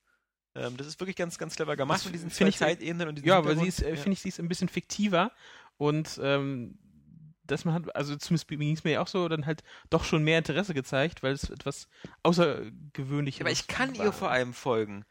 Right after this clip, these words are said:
Speaker 2: Ja, das
Speaker 1: Das
Speaker 2: stimmt
Speaker 1: ist ja
Speaker 2: auch.
Speaker 1: was,
Speaker 2: Das,
Speaker 1: was
Speaker 2: das
Speaker 1: ich beim
Speaker 2: Storytelling ist, ist,
Speaker 1: Das ist, das
Speaker 2: äh,
Speaker 1: ist, das ist
Speaker 2: ist
Speaker 1: das,
Speaker 2: etwas
Speaker 1: was ich
Speaker 2: besser,
Speaker 1: bei
Speaker 2: ja.
Speaker 1: Modern Warfare drei nicht mehr hat. Und wie gesagt, ich mag einfach die Abwechslung, äh, die, die, die, die, äh,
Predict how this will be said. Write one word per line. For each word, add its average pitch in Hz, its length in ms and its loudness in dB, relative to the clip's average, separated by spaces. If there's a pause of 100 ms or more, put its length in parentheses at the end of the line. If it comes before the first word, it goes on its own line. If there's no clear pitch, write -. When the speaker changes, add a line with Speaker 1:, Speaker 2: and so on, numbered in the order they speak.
(160)
Speaker 2:
Ja, 240 80 -6
das 269 80 -4
Speaker 1:
Das - 80 -6
Speaker 2:
stimmt - 60 -4
Speaker 1:
ist 202 100 0
ja 196 60 6
Speaker 2:
auch. - 40 4
Speaker 1:
was, 165 140 4
Speaker 2:
Das, - 20 0
Speaker 1:
was 180 60 2
Speaker 2:
das 175 80 4
Speaker 1:
ich - 40 0
beim 190 80 10
Speaker 2:
Storytelling 156 340 6
ist, 135 140 -6
ist, 131 340 -8
Speaker 1:
Das 156 100 -4
ist, 165 160 -8
das 160 120 -8
Speaker 2:
äh, - 40 -8
Speaker 1:
ist, 156 80 -10
das 160 100 -4
ist 160 40 -6
Speaker 2:
ist 151 60 -8
Speaker 1:
das, 151 80 -4
Speaker 2:
etwas 151 40 -8
Speaker 1:
was 160 140 -2
ich - 60 -4
Speaker 2:
besser, - 120 -4
Speaker 1:
bei 131 60 0
Speaker 2:
ja. 127 60 -2
Speaker 1:
Modern 165 280 0
Warfare 160 240 -2
drei 143 220 0
nicht 185 180 -12
mehr 185 100 -4
hat. 151 120 -4
Und 160 160 -8 (260)
wie - 80 -8
gesagt, 170 180 4
ich 147 100 -14
mag 165 220 2
einfach 175 220 -6
die - 140 -10
Abwechslung, 117 600 -6 (260)
äh, 123 420 0
die, 120 320 -10
die, 117 400 -10
die, 113 420 -12
die, 107 460 -12
äh, 82 800 -10